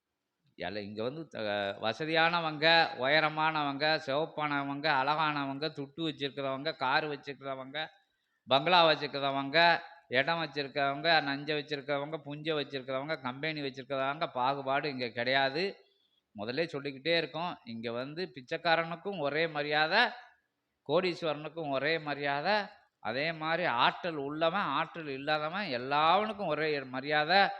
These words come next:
முதல்ல வந்தவன், நடுவுல வந்தவன், கடைசியில வந்தவன் பாகுபாடு இல்ல அப்படின்னு இப்ப கூட அகத்திய பெருமான் நேற்று கூட சொன்னாங்க.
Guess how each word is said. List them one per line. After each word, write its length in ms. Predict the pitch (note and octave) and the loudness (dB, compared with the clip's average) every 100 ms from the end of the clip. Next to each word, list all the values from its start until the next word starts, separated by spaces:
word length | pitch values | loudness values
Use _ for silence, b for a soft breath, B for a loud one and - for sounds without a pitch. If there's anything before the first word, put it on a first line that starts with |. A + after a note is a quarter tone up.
| - _ - | -14 _ -4
முதல்ல 440 | A#2+ D3+ E3 D#3+ | 0 2 2 2
வந்தவன், 540 | D3+ D3+ D#3+ E3 F3+ D#3 | 2 -2 0 2 0 0
நடுவுல 360 | C#3 E3 D#3 | -2 -2 -2
வந்தவன், 460 | D3+ D3 D3+ E3+ F#3 | -2 -2 -4 -4 -2
கடைசியில 540 | C#3 C3+ D#3 E3 D3+ | -2 -2 -2 -4 -4
வந்தவன் 480 | D3 C#3+ C#3 C#3 C3 | -4 -4 -4 -4 -4
பாகுபாடு 640 | C3 C3+ D3+ C#3+ C#3 B2+ | -2 -2 -2 -2 -2 -2
இல்ல 340 | B2 C#3+ E3 F3 | -6 -2 2 2
அப்படின்னு 160 | D3 | 2
இப்ப 180 | C#3+ C#3 | -8 -8
கூட 180 | C#3 D3 B2 - _ _ - | -4 -2 -2 -4 _ _ -4
அகத்திய 340 | B2 B2 B2 | -4 -4 -8
பெருமான் 320 | A#2 A#2 A#2+ | -8 -8 -6
நேற்று 300 | A#2+ B2 B2 | -4 -4 -6
கூட 200 | C3 C3+ - | -8 -8 -8
சொன்னாங்க. 560 | A#2 B2 A#2+ D3 D#3+ | -8 -6 -4 -4 -4